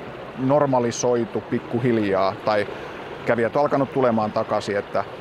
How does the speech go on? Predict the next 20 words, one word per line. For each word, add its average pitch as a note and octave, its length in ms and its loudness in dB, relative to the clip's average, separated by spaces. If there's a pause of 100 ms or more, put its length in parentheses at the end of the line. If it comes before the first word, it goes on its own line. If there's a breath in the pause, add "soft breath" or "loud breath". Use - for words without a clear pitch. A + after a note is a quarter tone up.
(180)
just A#2 260 0
kattelin B2 440 0 (920)
noita B2 220 2
viimeisiä C3 340 4
tilastoja, C3 680 2
niin, B2 320 0 (180)
niin B2 320 2 (840)
kesä D3+ 280 4
on B2+ 200 4
ollut B2+ 320 2 (540)
todellakin C#3 540 4
vilkas G#2+ 500 -2
kävijämäärältään, G#2+ 800 2
varsinkin B2 440 2
heinäkuu. B2+ 560 0 (680)
Että - 180 0
siellä B2 220 4
oli A#2 220 2 (960)
jopa C3 200 2
semmosia D3 480 2